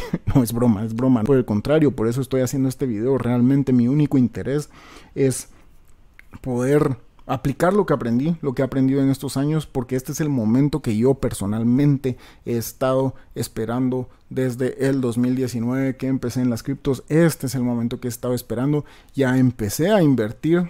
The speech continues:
estoy más abajo de mi inversión, pero no lo estoy viendo en el corto plazo, ni siquiera estoy viendo mi portafolio, cuántas ganancias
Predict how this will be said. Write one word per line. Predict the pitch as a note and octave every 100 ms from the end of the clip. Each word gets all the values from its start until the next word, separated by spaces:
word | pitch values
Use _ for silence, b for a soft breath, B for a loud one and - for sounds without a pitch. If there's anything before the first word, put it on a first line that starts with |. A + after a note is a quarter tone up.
| -
estoy | A2+ - C#3 C#3
más | C#3+ B2 C#3
abajo | A#2 D#3+ F3 D#3+
de | C#3
mi | C#3
inversión, | C#3 A#2+ - D3+
pero | D#3 C#3+
no | C3 C3+
lo | C3+
estoy | - C3+
viendo | C3 D3
en | C#3+
el | A#2+
corto | - B2 B2
plazo, | D3 D3
ni | D3
siquiera | B2+ A#2+ D3+ D3+
estoy | D3 C#3
viendo | C#3+ D3
mi | D3+
portafolio, | C#3 A#2 G#2 G2+ C3+ C#3
cuántas | C#3 C3 C3
ganancias | B2+ A#2 C3+ C3+